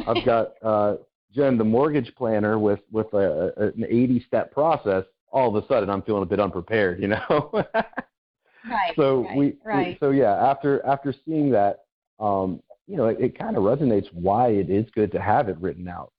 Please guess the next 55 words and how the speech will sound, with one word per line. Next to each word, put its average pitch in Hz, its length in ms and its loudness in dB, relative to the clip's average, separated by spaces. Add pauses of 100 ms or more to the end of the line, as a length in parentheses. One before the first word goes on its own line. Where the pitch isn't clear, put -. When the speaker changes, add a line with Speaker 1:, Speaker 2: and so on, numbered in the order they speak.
Speaker 1:
you 92 80 -8
know, 90 220 0
kind 104 220 -2
of 92 60 0
the 87 40 0
difference 98 220 0
between 104 180 -2
having 104 220 2
a 92 60 0
goal 95 260 2
in 98 60 -2
your 95 120 0
head 107 220 2
and 107 80 0
a 92 40 0
written 92 340 -2
goal, 104 360 0 (500)
you 98 80 -12
know, 98 200 0
and 101 80 -2
how 101 100 2
you 98 140 0
can 98 160 -4
track 95 380 0
it 110 100 0
and, 90 220 -6
and 98 140 -2
Speaker 2:
Mm-hmm. 90 80 -8
Speaker 1:
stay 92 160 2
to 87 60 -4
the 85 100 -6
process 104 580 -2 (100)
and, 90 200 -12 (220)
you 107 60 -6
know, 117 280 0
even 98 220 2
further 95 440 2
Speaker 2:
Mm-hmm. 92 160 -6
Speaker 1:
implement 98 380 0
a 87 60 0
team 123 440 0
into 98 220 -4
your 92 140 0
same 98 280 -2
exact 90 320 -2
process. 104 540 0
You're 95 140 -4
on 90 80 -2
the 82 120 -6
same 90 200 -10
page. 104 480 -2
But, 87 180 -6 (540)
um, 95 220 0
I 104 80 4
guess 156 140 2